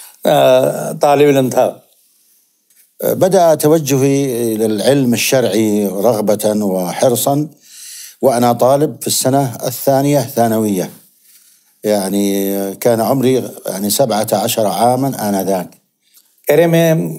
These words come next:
Speaker 1: ہائر سیکنڈری کے آخری سال میں تھا، تیسرے سال میں تھا، اور اس وقت میری عمر سترہ سال تھی جب میرے دل میں شرعی علوم حاصل کرنے کا جذبہ پیدا ہوا۔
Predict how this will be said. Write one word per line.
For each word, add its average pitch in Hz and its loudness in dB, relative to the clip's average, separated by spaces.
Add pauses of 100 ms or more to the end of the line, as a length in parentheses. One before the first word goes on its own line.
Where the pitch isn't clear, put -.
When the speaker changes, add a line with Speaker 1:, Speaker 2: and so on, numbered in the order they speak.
Speaker 1:
ہائر 139 2
سیکنڈری 147 0
کے 165 2
آخری 147 4
سال 143 2
میں 151 2
تھا، 156 2
تیسرے 143 0
سال 151 2
میں 151 -2
تھا، 156 2 (640)
اور 139 4
اس 135 0
وقت 143 2
میری 143 4
عمر 139 4
سترہ 147 2
سال 147 2
تھی 156 -2 (400)
جب 151 4
میرے 156 4
دل 147 2
میں 151 2
شرعی 147 4
علوم 147 4 (400)
حاصل 143 2
کرنے 135 2
کا 135 4
جذبہ 131 2
پیدا 123 4
ہوا۔ 110 2